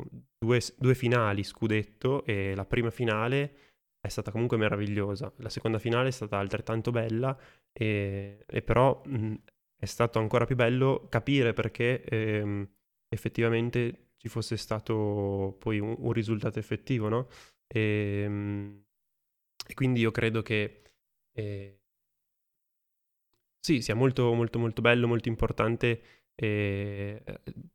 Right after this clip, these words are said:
trovare questa energia e, e costruirla, farla, farla germogliare insieme a tutte le persone che ci circondano, perché,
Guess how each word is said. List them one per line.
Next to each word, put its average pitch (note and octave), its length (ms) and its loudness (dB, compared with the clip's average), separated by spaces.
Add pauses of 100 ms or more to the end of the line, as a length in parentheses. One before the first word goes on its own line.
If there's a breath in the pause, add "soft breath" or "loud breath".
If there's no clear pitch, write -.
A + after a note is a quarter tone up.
(180)
trovare B2+ 320 4
questa B2+ 240 -2
energia B2+ 800 2
e, A2 380 -2
e - 80 2
costruirla, B2 680 2
farla, G#2+ 440 0
farla G#2+ 360 0
germogliare A2+ 580 2
insieme A2+ 640 0 (420 soft breath)
a G#2+ 80 -2
tutte A2+ 180 -4
le A2+ 80 2
persone A2+ 320 0
che G#2+ 80 -2
ci - 100 -12
circondano, G#2 680 -2
perché, G#2+ 520 -2